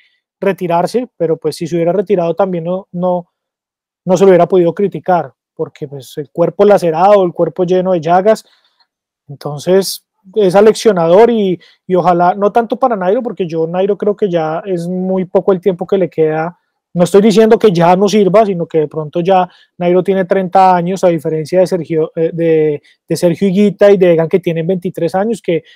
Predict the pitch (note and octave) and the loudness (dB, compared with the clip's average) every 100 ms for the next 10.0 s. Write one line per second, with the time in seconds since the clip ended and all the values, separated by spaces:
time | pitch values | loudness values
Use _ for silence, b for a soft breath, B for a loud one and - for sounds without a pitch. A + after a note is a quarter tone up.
0 | b - E3 E3 D3+ F3+ F#3+ F#3 E3+ E3+ | b -6 -6 -4 0 0 0 -4 -4 -6
1 | D#3+ F3+ F3 E3+ F#3 F#3 F3+ G3 F3+ G#3 | -6 -4 -2 -2 0 0 4 4 4 0
2 | B B - D#3+ F3 E3+ - G3 F#3 F3 | B B -14 -4 0 0 2 0 2 2
3 | E3+ F#3+ E3+ E3 - G3 G3 - - E3 | 2 2 -2 -4 -4 -4 -4 -4 -6 -4
4 | D#3+ D3+ F3 F#3 F3 D3 _ _ _ _ | -4 -6 -2 0 0 -2 _ _ _ _
5 | - E3 E3 D#3 D#3+ E3+ F#3 G3 F#3+ F#3 | -2 -2 -2 -4 -2 0 2 2 2 4
6 | G3 E3+ E3 G3+ F3+ D#3+ D#3 F3 F#3 - | 4 4 2 0 -2 -6 -2 2 2 0
7 | - F3 F3+ F3 F#3+ F3+ D#3 - E3 E3+ | -2 2 2 2 0 -2 -2 -4 -4 -2
8 | E3 D#3 D#3+ D#3+ E3+ D3+ C#3 D#3+ D#3+ D3 | -2 -4 -4 -2 -2 -4 -6 -8 -8 -12
9 | _ - D3+ C#3+ D#3+ D#3 D#3 D#3 C#3 - | _ -16 -14 -8 -6 -4 -4 -6 -8 -18